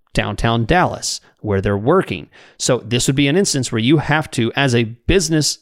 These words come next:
de-, as a business owner, decide, am I interested in those people? And there are settings in Google Ads where you have to make a choice. Do I or do I not include those people? And there's some very specific tactics on how to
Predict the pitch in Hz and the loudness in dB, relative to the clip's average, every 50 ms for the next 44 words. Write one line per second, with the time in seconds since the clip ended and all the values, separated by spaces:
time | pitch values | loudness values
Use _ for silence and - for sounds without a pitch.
0 | _ _ 139 120 123 113 113 - - - 101 104 131 120 120 110 113 160 175 165 | _ _ -6 -4 -2 -2 -2 -4 -6 -6 -4 -2 0 0 0 2 2 0 2 2
1 | 185 165 - - 196 196 165 123 110 - - - - - - _ _ _ _ - | 2 0 2 2 2 2 4 2 2 0 -4 -10 -20 -20 -20 _ _ _ _ 0
2 | 147 131 - - - 175 160 147 143 123 120 117 117 - - _ _ _ _ - | 0 2 2 2 2 2 2 2 2 2 2 0 -2 -6 -14 _ _ _ _ -2
3 | 175 185 190 165 151 143 139 - 143 127 - 139 127 127 123 127 127 - 180 180 | 0 2 4 4 2 2 0 0 -2 0 0 0 0 2 2 0 0 0 -2 0
4 | 165 - - - - _ - 117 113 120 113 113 107 104 - - - 143 139 143 | 0 -2 -4 -4 -6 _ -4 0 2 2 4 4 4 2 2 0 2 2 2 2
5 | 147 147 123 139 131 113 120 123 117 117 127 135 139 135 - 117 110 113 117 110 | 2 2 2 0 2 2 2 2 2 2 2 2 2 0 0 -2 0 0 0 0
6 | - - 131 127 127 - - - 127 113 113 104 - - _ _ _ _ - 104 | 0 0 0 0 -2 -4 -4 -2 0 0 0 0 -4 -10 _ _ _ _ -4 -2
7 | 107 123 139 - 202 185 - - 143 123 127 139 - - - - - - _ _ | -2 0 0 0 -2 0 2 2 2 2 2 0 -2 -4 -6 -10 -14 -18 _ _
8 | _ _ _ _ _ _ _ _ _ _ _ _ _ - - 139 139 139 135 135 | _ _ _ _ _ _ _ _ _ _ _ _ _ 0 2 2 4 4 4 4
9 | 139 139 - - _ _ - 117 117 113 120 110 107 110 107 110 117 123 113 107 | 2 0 -4 -10 _ _ -2 0 2 2 2 2 2 2 2 2 2 2 2 0
10 | 101 - - - - - _ - 113 107 - - 117 113 98 101 98 - - 107 | -4 -6 -10 -16 -16 -10 _ -4 -4 -2 0 0 0 0 0 -2 -4 -2 -2 -2
11 | 104 - 104 95 - - - 110 104 98 95 98 92 - - _ _ _ _ _ | -2 0 -2 -2 -4 -4 -4 -2 -2 -2 -2 -4 -8 -12 -18 _ _ _ _ _
12 | _ - 120 113 - - 107 110 131 135 127 - - - 117 - - 135 123 123 | _ -4 -4 -2 -2 -2 0 2 2 2 2 0 -2 -4 -4 -2 0 0 0 0
13 | - _ - - 143 135 123 - - 123 113 - - 107 107 101 110 101 95 92 | 0 _ 0 0 0 0 -2 -2 -4 -4 -4 -2 -4 -4 -2 -2 -2 -2 -2 -4